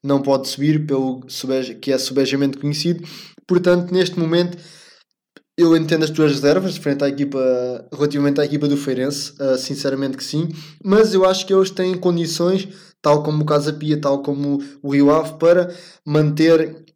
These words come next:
ehm, esta senda vitoriosa. Relativamente ao Nacional e à Académica, já são situações mais complicadas.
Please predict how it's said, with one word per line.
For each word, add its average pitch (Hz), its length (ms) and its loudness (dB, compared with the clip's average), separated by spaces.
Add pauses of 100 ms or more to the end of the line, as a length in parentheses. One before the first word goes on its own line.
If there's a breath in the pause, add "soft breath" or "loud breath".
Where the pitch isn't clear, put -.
(120)
ehm, 143 640 2
esta 156 280 -2
senda 165 460 -2
vitoriosa. 151 680 0
Relativamente 175 460 -2
ao 180 80 2
Nacional 180 420 0
e 175 80 6
à 170 40 4
Académica, 170 420 0
já 139 180 -2
são 156 240 -6
situações 151 640 -6
mais 151 260 -2
complicadas. 139 720 -4